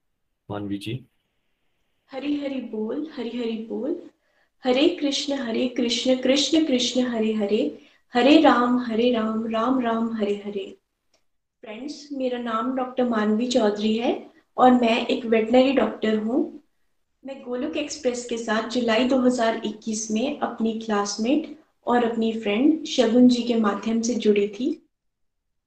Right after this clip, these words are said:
Speaker 2: फ्रेंड्स, गोलोक एक्सप्रेस से जुड़ने के बाद मेरी भगवत गीता की ये फर्स्ट रीडिंग है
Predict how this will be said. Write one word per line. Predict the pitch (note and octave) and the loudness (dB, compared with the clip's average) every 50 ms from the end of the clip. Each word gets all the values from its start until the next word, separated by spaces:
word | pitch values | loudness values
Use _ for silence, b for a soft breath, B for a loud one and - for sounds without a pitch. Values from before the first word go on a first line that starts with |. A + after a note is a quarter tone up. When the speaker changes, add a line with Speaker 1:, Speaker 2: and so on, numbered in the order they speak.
| _ _ _ _ _ _ _ | _ _ _ _ _ _ _
Speaker 2:
फ्रेंड्स, | C4 A#3 A3+ B3+ C#4+ - - - - A#3 | -14 -12 -12 -12 -12 -12 -12 -14 -12 -4
गोलोक | A3 C4 C4+ C#4+ E4 E4 - | -2 -2 0 0 0 0 -2
एक्सप्रेस | D#4+ D4 - - - - C4+ C4 B3+ - - | -2 -4 -4 -8 -2 2 2 2 2 0 -2
से | - C4 B3 | -2 -2 0
जुड़ने | B3 B3 B3 A#3+ A#3 A3+ | 2 2 2 4 2 2
के | A#3 B3 | 2 2
बाद | G#3+ G#3 G#3+ G3+ G3+ A3 - - - B3 | 4 4 4 6 4 4 2 0 0 4
मेरी | B3+ B3+ B3 B3+ | 6 6 6 6
भगवत | B3 B3+ A#3+ A3 G#3+ A#3 B3 B3 | 2 2 0 0 2 2 2 2
गीता | A#3+ - B3+ B3 A#3+ A#3 | 2 -2 -4 -4 -4 -8
की | A3 - _ - A3+ A3+ | -14 -16 _ -20 -20 -20
ये | B3 | -20
फर्स्ट | A#3+ - A#3 B3 C4 - - - C4+ | -20 -20 -20 -20 -18 -20 -18 -14 -14
रीडिंग | B3 G#3+ G#3 G#3+ G#3+ G#3+ | -12 -10 -8 -6 -6 -4
है | G#3+ G#3+ B3+ D#4+ D#4 - - - - | -6 -6 -8 -8 -12 -14 -20 -20 -20